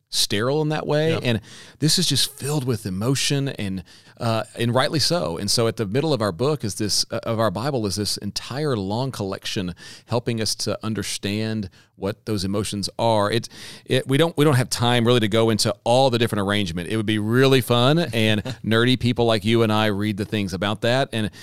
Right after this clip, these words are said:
Speaker 1: if somebody wants to, we'd love to talk about that. But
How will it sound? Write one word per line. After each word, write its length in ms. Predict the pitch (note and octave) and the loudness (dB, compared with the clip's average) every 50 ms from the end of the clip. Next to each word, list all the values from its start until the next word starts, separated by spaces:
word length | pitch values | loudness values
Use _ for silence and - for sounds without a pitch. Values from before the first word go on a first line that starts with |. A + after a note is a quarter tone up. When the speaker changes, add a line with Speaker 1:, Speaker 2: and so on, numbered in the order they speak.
| - - - - | -20 -20 -8 -4
Speaker 1:
if 180 | G#2+ G2+ - | -4 -4 -2
somebody 260 | - C3+ B2+ A#2 G#2+ | -2 0 2 2 2
wants 220 | G#2 A2 C3+ C3+ - | 4 2 2 0 0
to, 100 | - A2+ G#2 | 0 0 0
we'd 100 | G#2+ G2+ | 2 2
love 120 | A2 G#2+ | 2 0
to 80 | - - | 0 -2
talk 220 | - A2+ A2 - | -2 -2 -2 -2
about 220 | F#2+ G2 G#2 F#2+ - | -2 -4 -4 -2 0
that. 300 | A2 G2+ G2+ - F2 F2+ | 0 0 0 0 0 2
But 420 | C3+ D3+ C3 A2+ A2+ - - - | 2 4 4 4 2 0 -4 -14